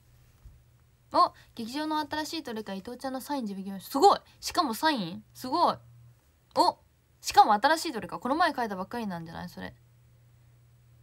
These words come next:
何色で書いたかな？ピンク色？ピンク色の文字だったらもうつい最近書いたばっかり。今回はね、ちょっと先に言っとくね。今回はですね、その裏面にですね、たっ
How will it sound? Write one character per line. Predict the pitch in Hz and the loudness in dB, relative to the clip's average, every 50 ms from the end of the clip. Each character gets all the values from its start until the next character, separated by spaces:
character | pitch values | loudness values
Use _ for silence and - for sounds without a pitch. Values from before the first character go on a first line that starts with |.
| _ - - | _ -12 -8
何 | 233 247 269 311 | -4 -2 -2 -2
色 | 339 349 339 | -2 -4 -6
で | 339 320 | -8 -4
書 | 330 330 | -4 -4
い | 285 | -4
た | - 196 | -4 -6
か | 185 | -6
な？ | 180 185 | -8 -4
ピ | - 294 | -2 0
ン | 339 | 0
ク | 320 359 | 2 2
色？ | 349 339 349 381 392 - | 0 2 0 -2 -2 -4
ピ | - 311 320 | -4 -2 -2
ン | 320 | 0
ク | 320 | 0
色 | 330 330 330 | -2 -2 0
の | 330 320 | 0 0
文 | 330 320 | -2 -2
字 | 247 | -2
だ | 226 202 | -2 -4
っ | 196 | -4
た | - 185 | -4 -4
ら | 180 180 | -4 -4
も | 180 180 190 202 - - | -4 -4 -6 -10 -14 -16
う | - | -10
つ | - - 330 | -6 -4 -4
い | 285 - | -4 -4
最 | - 226 208 202 | -4 -6 -6 -6
近 | - 202 190 | -6 -10 -10
書 | 185 - | -8 -10
い | 196 185 | -10 -10
た | - | -12
ば | 180 180 | -14 -14
っ | 180 | -14
か | - - 180 | -14 -14 -14
り。 | 180 175 _ _ _ _ _ _ _ _ _ _ _ _ _ _ _ _ _ _ _ _ _ _ _ _ _ _ _ _ _ _ _ _ _ _ _ _ _ _ - | -14 -14 _ _ _ _ _ _ _ _ _ _ _ _ _ _ _ _ _ _ _ _ _ _ _ _ _ _ _ _ _ _ _ _ _ _ _ _ _ _ -8
今 | - 330 330 311 | -6 -4 -2 0
回 | - 226 202 185 | 2 2 2 2
は | 180 175 | 0 -4
ね、 | 175 175 180 180 185 - - _ _ - | -4 -2 -4 -4 -6 -8 -12 _ _ -20
ち | - | -20
ょ | |
っ | - | -16
と | - | -12
先 | - - 233 - 233 | -10 -10 -8 -6 -6
に | 226 226 | -6 -6
言 | 220 | -6
っ | |
と | - - 220 | -8 -10 -8
く | 226 | -6
ね。 | 220 214 214 220 226 254 277 _ _ _ _ _ _ _ - | -4 -2 -2 -4 -4 -8 -12 _ _ _ _ _ _ _ -6
今 | - 285 277 | -4 -4 -2
回 | 277 233 208 202 | 2 0 0 0
は | 196 185 | 0 -4
で | 180 175 | -8 -10
す | - 190 | -10 -12
ね、 | 180 180 190 | -12 -12 -12
そ | 185 - 202 | -12 -12 -14
の | 196 - | -12 -8
裏 | - 233 247 285 302 | -6 -2 0 0 0
面 | 302 302 294 294 285 | 0 -2 -4 -4 -4
に | 285 285 294 285 | -4 -4 -6 -6
で | 233 214 | -6 -8
す | - - 190 | -8 -8 -8
ね、 | 185 190 185 180 - _ _ _ _ _ _ _ - | -6 -6 -6 -8 -8 _ _ _ _ _ _ _ -14
た | - 240 | -14 -14
っ | - | -14